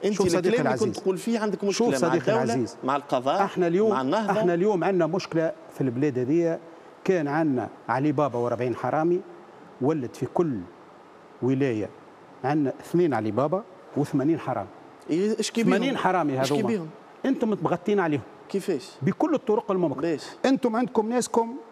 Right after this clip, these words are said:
Speaker 2: في المطار اللي تدخل فلوس كاش.
Speaker 1: إيش كي بيهم؟
Speaker 2: وقت اللي تجبد سي
Speaker 1: شوف،
Speaker 2: محمد
Speaker 1: ما
Speaker 2: عبو
Speaker 1: نجمش،
Speaker 2: تحكي على
Speaker 1: ما
Speaker 2: الكونفرنس
Speaker 1: نجمش،
Speaker 2: دو بريس.
Speaker 1: ما نجمش
Speaker 2: فما تلفزة
Speaker 1: نسمع،
Speaker 2: عندكم سكرة.
Speaker 1: نسمع مواجهة.
Speaker 2: فما تلفزة عندكم سكرت.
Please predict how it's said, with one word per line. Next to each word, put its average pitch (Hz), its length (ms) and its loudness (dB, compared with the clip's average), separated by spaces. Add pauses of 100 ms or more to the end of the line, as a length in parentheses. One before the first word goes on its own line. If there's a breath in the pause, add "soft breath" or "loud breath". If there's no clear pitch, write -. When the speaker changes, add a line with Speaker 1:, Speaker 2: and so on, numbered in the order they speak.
Speaker 2:
في - 140 2
المطار 220 420 0
اللي 214 100 -6
تدخل 202 340 -2
فلوس 208 240 -4
كاش. 135 340 -2 (180)
Speaker 1:
إيش 214 120 -2
كي 233 140 -2
بيهم؟ 240 180 4
Speaker 2:
وقت - 120 -2
اللي - 200 -2
تجبد 202 320 0
سي 185 200 -2
Speaker 1:
شوف، 180 100 2
Speaker 2:
محمد 214 220 2
Speaker 1:
ما 175 80 4
Speaker 2:
عبو 214 180 4
Speaker 1:
نجمش، 185 120 2
Speaker 2:
تحكي 220 260 2
على 190 200 2
Speaker 1:
ما 175 80 -2
Speaker 2:
الكونفرنس 202 320 2
Speaker 1:
نجمش، 208 320 2
Speaker 2:
دو 247 80 4
بريس. 147 240 -2 (160)
Speaker 1:
ما 165 80 0
نجمش 196 460 2
Speaker 2:
فما 208 120 2
تلفزة 269 100 4 (100)
Speaker 1:
نسمع، 170 140 2
Speaker 2:
عندكم 247 360 0
سكرة. 226 280 2
Speaker 1:
نسمع 156 340 2
مواجهة. 165 380 2
Speaker 2:
فما 269 100 2
تلفزة 233 400 0
عندكم 254 300 0
سكرت. - 440 -2